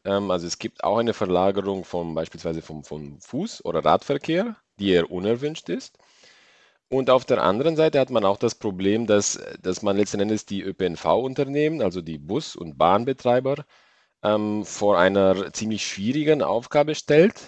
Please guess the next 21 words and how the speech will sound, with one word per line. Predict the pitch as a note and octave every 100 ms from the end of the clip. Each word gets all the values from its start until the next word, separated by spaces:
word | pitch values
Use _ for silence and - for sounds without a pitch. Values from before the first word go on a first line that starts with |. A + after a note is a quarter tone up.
| - -
ähm, | G#2 G#2+ G#2+ G2+
weil | G2 G2
sie | G2+
auf | F2+ F2
einer | G2+ F#2+
Seite | F2+ G2 G2+ G2 - _ F2+ F#2+
mit, | G2 F#2 -
mit | G2
einer | F2+ F#2
deutlich | F2 G2 G2+ G2+
gestiegenen | - E2 - A2 C3 G#2
Nachfrage | E2 D#2+ F#3+ - C3+ C#3+ D3+ E3+
zurechtkommen | F3 G#2+ A2 - - D3 D#3+ E3+ G3+
müssen. | D3 D#3+ G3+ B3+ _ _ _ _ _ _ _
Und, | A2+ B2 A#2+
ähm, | B2 A#2+
auf | A2 -
der | A2
anderen | E2 A2 C#3+
Seite | B2+ B2+ C#3+ C3+
aber, | B2+ C3